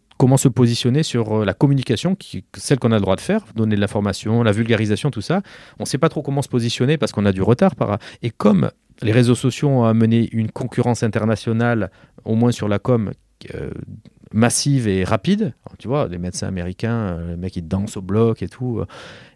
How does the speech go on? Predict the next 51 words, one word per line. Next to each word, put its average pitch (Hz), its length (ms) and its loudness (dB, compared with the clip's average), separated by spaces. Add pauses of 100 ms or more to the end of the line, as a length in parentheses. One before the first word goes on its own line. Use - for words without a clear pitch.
Et, 107 220 2
euh, 101 80 2
nous, 127 140 2
on 156 260 0
est 107 80 -4
un 104 80 -4
peu 139 120 -2
perdus. 151 320 2
Donc, 107 220 0
on, 101 440 0
on 101 80 -6
commence 175 340 2
tous 214 240 -4
à 135 40 -4
se - 100 -8
mettre 117 180 -4
à 104 60 2
la 101 80 2
com, 202 260 0 (280)
mais 107 120 -2
on 113 120 2
a 117 60 4
un 120 80 4
train 135 180 0
de 131 60 2
retard 139 300 2
par 98 120 -4
rapport 104 260 2
à 104 60 4
eux. 95 120 0 (300)
Donc, - 160 -4
on 113 60 2
progresse, 127 480 4
mais 120 60 6
on 113 60 8
n'est 113 60 6
pas 143 120 6
très 135 120 4
bon. 123 100 6 (200)
Mais 120 60 4
le 139 80 6
fait 240 200 2
qu'on 131 140 2
communique 117 380 2
pas, 107 140 0
nous, 131 280 2 (460)
eh 98 60 -2
ben, 107 240 2 (440)
euh, 110 280 -6
c'est - 180 -4
les... 107 180 0